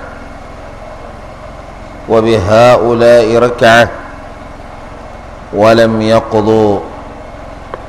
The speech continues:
رواه أحمد وأبو داود والنسائي وصححه ابن حبان. ومثله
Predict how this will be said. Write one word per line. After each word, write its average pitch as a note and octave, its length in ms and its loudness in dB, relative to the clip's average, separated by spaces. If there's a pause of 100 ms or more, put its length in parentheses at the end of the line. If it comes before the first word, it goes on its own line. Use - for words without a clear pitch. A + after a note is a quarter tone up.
(680)
رواه G#2+ 720 6 (240)
أحمد A2+ 380 0 (380)
وأبو G#2+ 380 0
داود A2+ 400 2
والنسائي A2+ 840 0 (1400)
وصححه A#2+ 680 2
ابن A#2 200 -2 (100)
حبان. A2 440 0 (4000)
ومثله D3+ 560 4